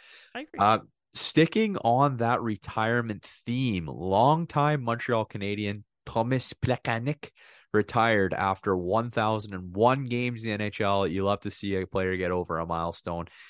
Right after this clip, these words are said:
Speaker 2: Uh, he last played in the N H L in twenty nineteen. Uh, Thomas Plekanec put up six hundred eight points in that one thousand one game career. Congratulations to Thomas Plekanec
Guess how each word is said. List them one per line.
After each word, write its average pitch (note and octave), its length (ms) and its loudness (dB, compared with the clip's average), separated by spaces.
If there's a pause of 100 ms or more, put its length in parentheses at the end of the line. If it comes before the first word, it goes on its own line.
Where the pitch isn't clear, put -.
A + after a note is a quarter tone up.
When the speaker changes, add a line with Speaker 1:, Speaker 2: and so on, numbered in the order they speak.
(200)
Speaker 2:
Uh, D#2 160 -2
he E2+ 160 -6
last G#2 480 0
played B2 160 0
in A#2+ 60 -12
the A#2 60 -8
N A2 80 -8
H G#2+ 200 -8
L G2 300 0
in F2 160 -12
twenty A#2+ 320 -6
nineteen. F#2+ 720 -8 (420)
Uh, D2+ 240 -4 (100)
Thomas A#2 320 -2
Plekanec G#2 440 -4 (100)
put G#2 240 0
up F2 220 -4
six - 340 -6
hundred C#3 260 0
eight A#2 180 -6
points G2 460 -8
in G2 140 -8
that F#2 220 -4
one F#2 260 -4
thousand F2 600 -4 (220)
one E2 480 -4 (140)
game E2+ 300 -8
career. A2+ 500 4 (440)
Congratulations F2 840 0
to E2+ 140 -6
Thomas F2 380 -2
Plekanec G2 640 -2